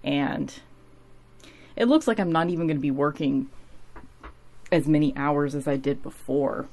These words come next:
but anyway, um, if you guys want a little bit of a library life rant, um, going back to work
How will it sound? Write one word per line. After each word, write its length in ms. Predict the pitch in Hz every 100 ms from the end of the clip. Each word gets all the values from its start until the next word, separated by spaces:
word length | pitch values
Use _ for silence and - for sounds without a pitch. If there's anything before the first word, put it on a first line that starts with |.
| -
but 400 | - - - - - - - - - - - - - - - - -
anyway, 480 | 247 208 131 - - - - - - - -
um, 300 | 170 165 160
if 100 | -
you 60 |
guys 200 | 202 190
want 160 | 165 151
a 40 |
little 180 | 147 143
bit 120 | 147
of 100 | 139
a 240 | 123 - -
library 560 | 160 165 160 151 139 139
life 480 | 131 135 139 - -
rant, 540 | 143 143 131 123 - - -
um, 320 | 135 - -
going 420 | 143 190 220 208
back 500 | 165 185 190 - - -
to 140 | - 180
work 420 | 156 143 170